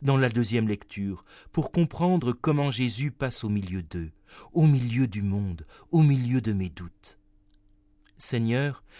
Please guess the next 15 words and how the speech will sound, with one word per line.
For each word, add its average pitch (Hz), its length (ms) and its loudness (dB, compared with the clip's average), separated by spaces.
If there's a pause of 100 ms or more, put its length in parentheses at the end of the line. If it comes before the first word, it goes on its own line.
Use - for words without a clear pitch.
(160)
je 139 120 0
te 151 140 0
prie - 320 -2
pour - 280 -6
ceux 156 160 -2
qui 139 160 -8
sont 139 280 -4
à 110 60 0
mes 107 140 -2
côtés, 85 500 -12 (680)
pour - 200 0
qu'aucun 165 340 0
temps 170 200 0
de 120 120 0
rancune 131 640 -2